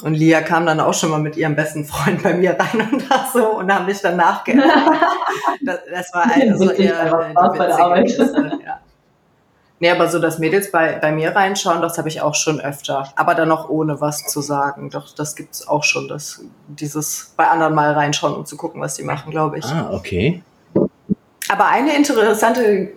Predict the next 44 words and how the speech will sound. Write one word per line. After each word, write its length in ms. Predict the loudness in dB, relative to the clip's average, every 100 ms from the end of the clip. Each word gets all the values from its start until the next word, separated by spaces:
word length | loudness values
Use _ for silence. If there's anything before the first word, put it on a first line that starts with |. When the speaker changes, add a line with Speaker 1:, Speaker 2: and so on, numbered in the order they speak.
| -14 -4
Speaker 1:
einen 220 | 0 2
interessanten 520 | 2 0 0 0 0 -2
Schwank 300 | 0 0 2
kann 140 | 2
ich 100 | 2
dazu 400 | 2 0 -2 -2
noch 160 | 0 0
erzählen. 480 | -2 2 4 4
Die 260 | 4 4 2
Flora 460 | -2 -2 2 2 2
Farrell, 520 | 2 0 2 0 0
zum 140 | -2
Beispiel, 260 | -2 -2 -2
mit 140 | 2
der 80 | 2
ich 140 | 2
auch 60 | 0
schon 200 | 0 0
gedreht 380 | 2 2 2 4
hab, 220 | 2 0 -10 -10 -10 -8 -4
auch 160 | -2
exklusiv 600 | -2 -4 -2 0 0 0
bei 100 | 0
M 160 | 2 2
D 180 | 4 4
H, 460 | 4 4 2 -4 -18 _ -16 -14 0
die 260 | 4 4
hab 140 | 4 0
ich 180 | 0 0
kennengelernt 540 | 2 2 4 2 2
in 220 | 2 2 4
der 220 | 4 4
Webcam. 520 | 2 0 -4 -2 -4 -10 -20 _ _ _ _ _
Speaker 2:
Ach, 120 | -2 -2 0
was. 340 | 0 0 -4 -12 -2
Speaker 1:
Das, 320 | -2 -2 -10 -16 -6
die 180 | -4 -4
kam 420 | 2 2 2 0
wirklich, 600 | -2 -2 0 -2 -4 -14 -20 _
da 220 | -2 0
war, 100 | 0
das 200 | 0 2
war 180 | 2 2
Ostern, 500 | 4 2 2 0 2